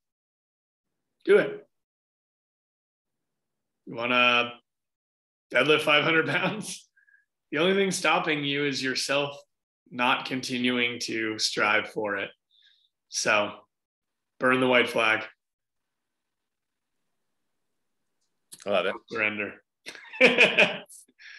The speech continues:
Speaker 1: All right. Um, our question of the week, probably very fitting for the beginning of the year. The question is, what is your number one health goal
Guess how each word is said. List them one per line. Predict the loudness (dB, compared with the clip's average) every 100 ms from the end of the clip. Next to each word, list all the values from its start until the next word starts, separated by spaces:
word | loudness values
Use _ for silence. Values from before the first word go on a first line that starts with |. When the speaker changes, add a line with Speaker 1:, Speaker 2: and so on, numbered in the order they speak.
| -20 -20 _ _ _ _ _ _
Speaker 1:
All | 2 6
right. | 8 6 4 -8 _ _ -20 -4 4
Um, | 6 8 8 6 4 2 -2 -10 _ _ _ 2
our | 4 4
question | 4 4 4 4
of | 6
the | 6
week, | 6 4 2 -4 -12 -18 _ _ _ -12 -12 -12 -18 -16
probably | 0 2 4 2 2
very | 2 4 6 4
fitting | 2 -2 -2 0 -4 -6 -4
for | 2 2
the | 0
beginning | -6 -4 -4 -4
of | -4
the | -4
year. | -2 0 0 -2 -8 _ _ _ _ _ _ -6
The | -6
question | -2 2 2 2 2 2 0
is, | 0 4 6 4 2
what | -2 2 2 0
is | -2
your | 0 -2
number | -2 -6 -4 -4
one | -2 -4 -6 -8 0
health | 2 2 0 -10
goal | -6 -2 0 0 -2